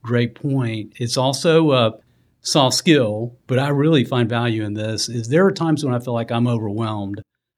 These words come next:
as either a team member or as a leader. And one of the pieces of advice you had was it may make sense for you to pause and just make a list. And on the right-hand side, I'm listing those things that I can control.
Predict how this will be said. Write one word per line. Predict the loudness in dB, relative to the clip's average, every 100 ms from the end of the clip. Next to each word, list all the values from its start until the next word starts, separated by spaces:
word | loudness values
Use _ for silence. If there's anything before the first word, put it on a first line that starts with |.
| -2
as | 0 2
either | 2 4
a | 2
team | 0 2 4
member | 2 0 0 -2
or | -2 -4
as | -2 -4
a | -6
leader. | -6 -4 -4 -4 -6 -10 _ _ _ _
And | -8 -2 0 0 0 -4 -8
one | 0 4
of | 4
the | 2
pieces | 0 -2
of | -2 -2
advice | 0 0 0 0
you | 0 0
had | 0 -4
was | -4 -4 -4 -6 -6
it | -4
may | 0 2
make | 2 0
sense | -2 -2 -2
for | -2
you | 0
to | -2
pause | -4 -2 0 0 -2 -4 -4 -6 _ _ 0
and | 4
just | 4 2
make | 2
a | 2
list. | 2 2 2 -2 -10 -4
And | 0
on | 2 0
the | 0
right-hand | 0 2 2 0 0
side, | 0 2 2 0 -6 _ _ _
I'm | 0 4
listing | 4 2 2 2
those | 2 2
things | 0 0 0
that | 0
I | 0
can | -2 0 4 4 4 2 -2 -2
control. | -2 -2 -4 -4 -4 -4 -6